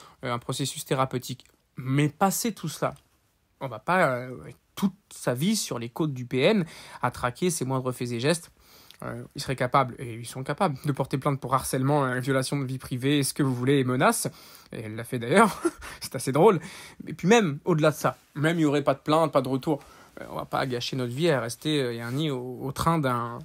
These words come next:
d'un démon pour voir ce qu'il fait. On sait très bien ce qu'ils font. Hein ? Une fois que c'est fait, c'est fait, puis vous laissez cette personne-là. Euh, Allah Azza wa Jal, vous avez fait tout, toutes les causes, euh, hein, tout ce qui est possible de faire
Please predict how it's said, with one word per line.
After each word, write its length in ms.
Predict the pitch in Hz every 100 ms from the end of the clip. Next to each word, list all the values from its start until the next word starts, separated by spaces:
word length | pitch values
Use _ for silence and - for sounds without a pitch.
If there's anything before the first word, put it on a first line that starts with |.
| -
d'un 260 | 123 135
démon 320 | 131 131 170 233 - - -
pour 140 | -
voir 160 | 117 139
ce 60 | -
qu'il 140 | 190
fait. 100 | 226
On 60 | 131
sait 100 | 120
très 140 | 180
bien 120 | 208
ce 60 | 165
qu'ils 120 | 147
font. 140 | 131 - _ _ -
Hein ? 160 | 120 190
Une 60 | 196
fois 140 | 196
que 60 | 214
c'est 140 | -
fait, 180 | 120 165
c'est 160 | 175 127
fait, 140 | -
puis 160 | 202 143
vous 140 | 123
laissez 200 | 120 -
cette 120 | 135
personne-là. 640 | 131 127 123 120 156 156 120 - - - -
Euh, 40 | 120
Allah 220 | 127 120
Azza 160 | 123 151
wa 40 |
Jal, 120 | 202
vous 140 | 165 135
avez 80 |
fait 160 | 131 170
tout, 300 | - 180 190 139 -
toutes 180 | 170 165
les 100 | 139
causes, 440 | - 165 165 135
euh, 100 | 127 120 - - - -
hein, 160 | 123 - _ _ _ _ _
tout 100 | -
ce 80 | -
qui 100 | -
est 40 |
possible 400 | 127 135 - 131
de 120 | 123 123
faire 340 | - 160 143